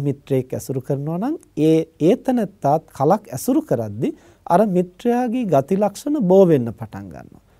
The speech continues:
සහවාසෝ හිතාදිසෝ, මේ එකට ජීවත් වෙනවා කියන එක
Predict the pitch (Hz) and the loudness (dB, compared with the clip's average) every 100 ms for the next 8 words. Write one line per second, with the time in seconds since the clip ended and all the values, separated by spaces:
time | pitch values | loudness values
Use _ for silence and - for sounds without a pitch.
0 | _ - 170 190 254 269 262 - 269 _ | _ 0 0 2 0 0 -2 -6 -8 _
1 | _ - 160 131 - 127 127 - 160 190 | _ -4 -2 -4 -6 -6 -6 -6 -4 -4
2 | 139 170 196 196 - 185 196 196 202 190 | 0 0 0 -2 -4 -4 -4 -4 -4 -2
3 | 202 202 | -4 -4